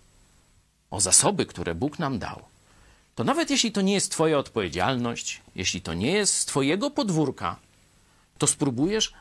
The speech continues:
zatroszczyć się o to, co gdzieś obok marnuje twój kolega, przyjaciel, współpracownik, uczeń w szkole. I pomożesz jemu i całemu przedsięwzięciu być bardziej efektywny.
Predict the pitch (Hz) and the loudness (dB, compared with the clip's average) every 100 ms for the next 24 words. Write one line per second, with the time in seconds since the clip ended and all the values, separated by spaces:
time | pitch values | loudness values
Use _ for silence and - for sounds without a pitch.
0 | - - 185 302 330 - - 107 - - | -2 0 2 2 2 2 0 -2 -2 0
1 | 139 123 160 311 - - - 208 135 220 | 0 2 2 0 -2 -6 2 2 4 4
2 | 311 - 240 285 311 - 233 196 208 311 | 4 4 2 2 2 2 4 4 2 2
3 | 233 - 156 143 120 175 277 214 - 123 | 0 2 0 0 0 2 2 2 2 4
4 | 175 - 190 143 - 147 - 110 - 220 | 4 2 0 -2 0 0 2 2 2 0
5 | 190 156 - 208 233 214 175 - 202 180 | 0 -2 0 2 2 0 -2 0 0 0
6 | 170 - - _ _ _ _ _ _ _ | -4 -10 -20 _ _ _ _ _ _ _
7 | _ - - 202 381 196 98 71 - - | _ -4 0 2 2 2 0 -6 -8 -12
8 | _ - 98 135 247 120 85 - - 80 | _ -4 0 2 2 0 -4 -4 -4 -2
9 | 95 165 - 202 247 233 151 85 78 - | -2 -2 -2 0 0 0 -2 -4 -6 -10
10 | - _ _ _ _ _ _ _ 110 117 | -14 _ _ _ _ _ _ _ -4 -2
11 | 107 95 90 113 - 123 165 - 247 107 | 0 -2 -2 -4 -4 -6 -6 -2 -2 -2
12 | - | -6